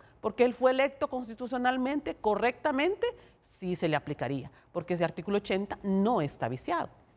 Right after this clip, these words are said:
Pero además hay que agregarle otros tintes al, a la situación, y es que después, y eso sí me gustaría a mí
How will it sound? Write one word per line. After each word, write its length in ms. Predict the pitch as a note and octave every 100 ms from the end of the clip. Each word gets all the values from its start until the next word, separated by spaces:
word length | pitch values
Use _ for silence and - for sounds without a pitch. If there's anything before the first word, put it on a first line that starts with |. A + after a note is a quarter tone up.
| - - _
Pero 240 | - B3 B3
además 540 | B3 B3 C4 A4+ - -
hay 140 | A#3
que 120 | A#3
agregarle 460 | C4 A3+ A#3 B3 A#3 -
otros 520 | A3 G#3+ G#3+ C4 -
tintes 520 | B3+ A#3+ A3+ D#4+ - _
al, 340 | E3+ D#3 C#3+ - - -
a 100 | F3
la 80 | E3
situación, 560 | D#3+ F3+ G3 - G#4+ E4 - - _ G#3+
y 160 | A3
es 160 | A3+ A3
que 320 | D4+ C4+ - _
después, 920 | F3+ G3+ F#3+ - - G3+ G#3+ A3+ G#3 -
y 140 | F3+
eso 160 | F3 G3
sí 120 | A#3+
me 100 | G3+
gustaría 480 | G3+ G#3 E3 F3 F#3
a 20 |
mí 360 | F#3 F#3 G3